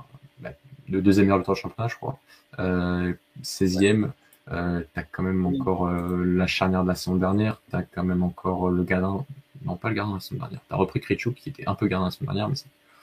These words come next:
Speaker 1: voilà, donc je trouve que cet effectif-là, il est quand même, euh, Gilles Vicente, il est quand même qualitatif et que, et que t'as gardé Fujimoto aussi, donc,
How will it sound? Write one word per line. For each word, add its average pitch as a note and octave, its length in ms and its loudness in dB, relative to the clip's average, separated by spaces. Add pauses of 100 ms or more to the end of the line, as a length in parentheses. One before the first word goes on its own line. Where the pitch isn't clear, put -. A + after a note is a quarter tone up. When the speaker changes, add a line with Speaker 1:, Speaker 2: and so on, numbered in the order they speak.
(500)
Speaker 1:
voilà, A2 160 10
donc G#2 140 6
je - 60 -4
trouve C3 120 8
que - 60 2
cet - 100 8
effectif-là, G#2 480 6
il G2 120 8
est F#2 40 6
quand G2 140 2
même, G2 180 4
euh, F2+ 300 4 (380)
Gilles F#2 160 2
Vicente, G2 260 0
il F#2 80 0
est - 20 0
quand - 140 -4
même F2+ 400 0 (180)
qualitatif G2 800 4
et F2 180 -2 (140)
que, F2 540 -2 (580)
et E2 140 -2
que F2 520 -2
t'as - 120 -4
gardé F2+ 180 -2
Fujimoto F#2 540 2
aussi, G2 320 0
donc, F2 260 -4